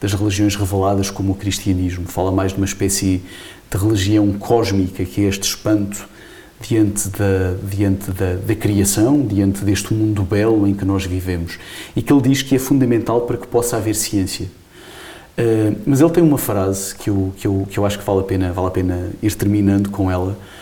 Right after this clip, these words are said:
Ele diz que, ahm, a ciência sem a fé é coxa. A ciência sem a fé é coxa. E a fé sem a ciência é cega.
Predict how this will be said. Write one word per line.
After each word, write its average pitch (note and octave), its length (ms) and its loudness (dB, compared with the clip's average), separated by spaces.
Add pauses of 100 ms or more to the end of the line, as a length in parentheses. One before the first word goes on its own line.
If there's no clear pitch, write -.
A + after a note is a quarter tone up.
(480)
Ele C3 140 4
diz B2 300 0
que, G2 540 2
ahm, F#2+ 500 0 (1040)
a C3 80 2
ciência C#3 800 2 (600)
sem B2 400 0
a A2 40 0
fé C#3+ 480 0
é C3 80 2
coxa. G2 500 -2 (1160)
A A#2 60 -6
ciência A#2+ 520 0
sem A2 260 2
a G#2+ 40 2
fé A#2+ 340 2
é A2+ 40 0
coxa. F#2+ 460 -4 (880)
E C3 100 4
a B2+ 40 4
fé A2 320 2
sem A#2+ 260 -2
a A#2 40 0
ciência A#2 800 0 (460)
é A2 60 -2
cega. F#2 420 0